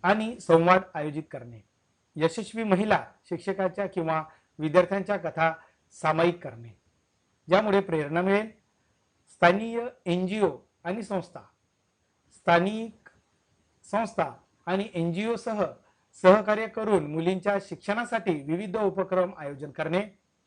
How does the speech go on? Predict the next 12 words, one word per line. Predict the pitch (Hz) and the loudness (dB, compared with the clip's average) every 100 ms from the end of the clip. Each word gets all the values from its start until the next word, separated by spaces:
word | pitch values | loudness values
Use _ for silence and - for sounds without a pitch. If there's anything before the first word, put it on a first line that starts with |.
| _ _ - | _ _ -14
आपल्या | 160 180 190 | -6 0 2
गावातील | 165 185 247 170 139 - | 2 2 0 -4 -8 -6
किंवा | 185 190 | -4 0
परिसरातील | 190 185 208 208 208 208 175 139 _ _ | 0 0 2 4 4 2 -2 -6 _ _
स्थानिक | - - 180 196 190 | -12 -4 -2 -2 -6
ज्या | 165 151 185 | -2 0 2
यशस्वी | 180 160 214 196 220 | 0 -4 -8 -10 -6
महिला | 202 196 202 | -2 0 0
आहे | 170 156 143 - _ _ _ _ | -2 -2 -8 -12 _ _ _ _
त्यांना | - 170 202 | -4 -2 0
बोलावून | 190 185 190 196 190 | 2 4 4 2 -2
मुलींना | 160 165 220 196 | -4 -4 -4 -6